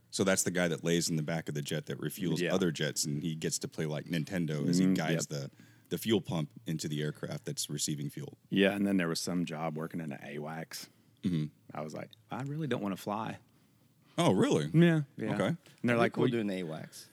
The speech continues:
Speaker 2: well, they're like, "You, you know this is the Air Force, right?"
Speaker 1: <laughs>
Speaker 2: And I was like, "Yeah, well, I'm not a really good swimmer, so I'm not gonna join the Navy either."
Speaker 1: <laughs>
Speaker 2: Uh, so I looked over, I saw a little silhouette of a,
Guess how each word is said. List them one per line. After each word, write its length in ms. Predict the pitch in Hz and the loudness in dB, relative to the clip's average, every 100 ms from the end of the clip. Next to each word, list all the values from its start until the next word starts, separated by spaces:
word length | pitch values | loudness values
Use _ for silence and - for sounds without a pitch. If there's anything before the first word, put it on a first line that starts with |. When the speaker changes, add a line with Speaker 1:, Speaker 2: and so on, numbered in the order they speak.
| _ - | _ -2
Speaker 2:
well, 100 | 120 | 2
they're 100 | 127 | 4
like, 180 | 110 | 2
"You, 160 | 113 113 - | -2 -4 -2
you 120 | 98 | 0
know 120 | 95 | 2
this 160 | 107 104 | 0 0
is 120 | 87 | -2
the 200 | 85 - | -2 0
Air 200 | 104 110 | 2 2
Force, 320 | - 90 85 | 2 0 8
right?" 400 | 175 - 932 880 - | 8 8 6 4 2
Speaker 1:
<laughs> 60 | - - - - - - - - - 110 | -4 -6 -10 -14 -16 -18 -18 -18 -10 -2
Speaker 2:
And 100 | 123 | 0
I 60 | 120 | 2
was 100 | 107 | 0
like, 140 | 101 | -2
"Yeah, 240 | 110 113 113 | 0 2 2
well, 180 | 107 104 | 0 0
I'm 200 | 101 101 | 2 2
not 120 | 104 | 2
a 40 | |
really 160 | 104 92 | 2 2
good 140 | 92 - | 0 0
swimmer, 340 | 98 101 85 | 0 2 2
so 100 | - | 0
I'm 60 | 92 | 0
not 140 | 95 | 0
gonna 100 | 95 | 0
join 160 | 92 87 | 0 -2
the 60 | 82 | -2
Navy 320 | 87 85 80 87 | -2 -2 -4 -2
either." 200 | 85 147 | 6 8
Speaker 1:
<laughs> 480 | 143 - - 127 - - - - - 226 - | 10 8 6 6 2 0 -4 -2 -2 -4 -2
Speaker 2:
Uh, 360 | 95 92 90 82 - - _ | 2 4 4 0 -6 -20 _
so 220 | - 113 104 | 0 4 4
I 40 | |
looked 240 | 110 104 101 | 4 2 2
over, 220 | 101 104 | 2 2
I 80 | 95 | 2
saw 240 | - 95 | 2 0
a 20 | 90 | 2
little 160 | 92 | -2
silhouette 600 | 85 - 98 101 90 98 | -4 -2 2 2 4 2
of 160 | 107 87 | 0 -2
a, 480 | 85 90 90 78 | -6 -6 -8 -10